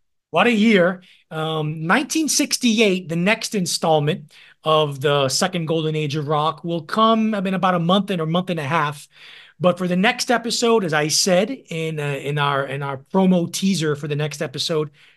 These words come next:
simply put, rock's greatest B-sides. Enough said.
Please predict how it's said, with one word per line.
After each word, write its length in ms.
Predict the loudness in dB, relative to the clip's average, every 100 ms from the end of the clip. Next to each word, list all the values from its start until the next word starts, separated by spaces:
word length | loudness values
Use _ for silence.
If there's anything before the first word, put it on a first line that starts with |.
| _
simply 400 | 0 0 0 -4
put, 380 | 4 4 4 -4 _ _ -14 0
rock's 680 | 4 4 2 -4 -4 -8 _ -14
greatest 600 | -2 2 4 4 0 -6 _ _ -6 2
B-sides. 880 | 2 4 0 -2 -6 -10 -10 -10 -12 _
Enough 280 | -8 -6 -2
said. 400 | -2 -2 -8